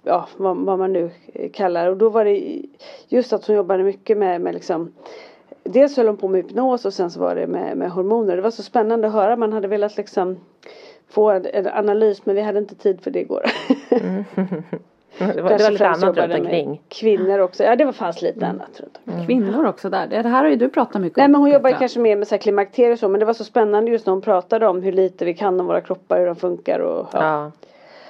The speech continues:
Speaker 1: Bla, bla,
Speaker 2: Gud.
Speaker 1: bla. Så därför
Speaker 2: Henne vill
Speaker 1: skulle
Speaker 2: jag
Speaker 1: man
Speaker 2: bli kompis med.
Speaker 1: Ja, ja, men hon,
Speaker 3: Mm. Ni får
Speaker 1: jag
Speaker 3: bjuda
Speaker 1: tror
Speaker 3: in
Speaker 1: hon
Speaker 3: henne i
Speaker 1: slår från
Speaker 3: podden.
Speaker 1: mig.
Speaker 2: Ja, vi får göra
Speaker 1: Ja,
Speaker 2: det.
Speaker 1: ja, men hon var väldigt
Speaker 3: Mm.
Speaker 1: härlig.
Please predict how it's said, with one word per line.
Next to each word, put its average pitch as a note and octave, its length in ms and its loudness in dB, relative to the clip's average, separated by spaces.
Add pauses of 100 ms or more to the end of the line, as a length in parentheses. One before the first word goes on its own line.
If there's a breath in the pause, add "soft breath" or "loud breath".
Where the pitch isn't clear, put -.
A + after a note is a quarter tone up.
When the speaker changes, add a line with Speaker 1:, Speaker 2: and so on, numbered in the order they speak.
(140)
Speaker 1:
Bla, - 120 -4
bla, F#3 100 0
Speaker 2:
Gud. E3 80 -4
Speaker 1:
bla. - 160 -4 (480)
Så - 160 -6
därför - 20 2
Speaker 2:
Henne F#3+ 260 0
vill F3+ 100 0
Speaker 1:
skulle D3+ 60 -2
Speaker 2:
jag E3+ 180 2
Speaker 1:
man G3 160 -6
Speaker 2:
bli F3 120 -6
kompis D3 420 -6
med. C#3 120 -10 (240)
Speaker 1:
Ja, C4+ 400 4 (100)
ja, A#3 80 -2
men C4 160 0
hon, C#4+ 220 2
Speaker 3:
Mm. C4+ 320 0
Ni A#3+ 100 0
får C4+ 100 2
Speaker 1:
jag A3+ 40 2
Speaker 3:
bjuda C#4 200 6
Speaker 1:
tror C4+ 100 6
Speaker 3:
in C#4+ 120 8
Speaker 1:
hon C#4+ 80 8
Speaker 3:
henne B3 120 6
i A3+ 40 4
Speaker 1:
slår C#4 80 4
från C#4+ 180 4
Speaker 3:
podden. F3 320 2 (160)
Speaker 1:
mig. F3+ 120 -4
Speaker 2:
Ja, G3 280 4 (100)
vi F3+ 100 -10
får F3+ 160 -6
göra F3 100 2
Speaker 1:
Ja, A#3+ 100 6
Speaker 2:
det. F#4+ 180 0
Speaker 1:
ja, C4+ 60 0
men D4 140 2
hon D4 100 2
var F4 120 -2
väldigt C4+ 300 2
Speaker 3:
Mm. G3+ 100 0
Speaker 1:
härlig. B3+ 200 0